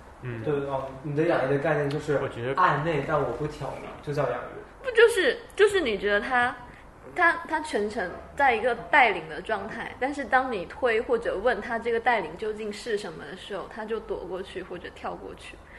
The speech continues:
Speaker 3: 那种感觉像是，比如说有人在放学之后，呃，这并不是一个，呃，确实的，我是用一个比喻，比如说他强拉着你的手去一个你并不知道要去哪里的地方，是这种感觉。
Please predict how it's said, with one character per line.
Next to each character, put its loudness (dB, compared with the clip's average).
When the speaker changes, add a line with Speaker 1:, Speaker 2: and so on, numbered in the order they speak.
Speaker 3:
那 -4
种 2
感 4
觉 -2
像 0
是， -4
比 0
如 6
说 0
有 4
人 0
在 2
放 -2
学 -6
之 -6
后， -6
呃， -6
这 -6
并 0
不 0
是 -4
一 -6
个， 0
呃， 0
确 6
实 0
的， 2
我 2
是 -2
用 0
一 -2
个 -4
比 -8
喻， -6
比 -6
如 0
说 -8
他 2
强 -6
拉 0
着 0
你 -4
的 -6
手 -6
去 -10
一 -8
个 0
你 -6
并 -6
不 -6
知 -10
道 0
要 2
去 -6
哪 -4
里 -6
的 -6
地 -12
方， -12
是 -10
这 -2
种 4
感 -2
觉。 -6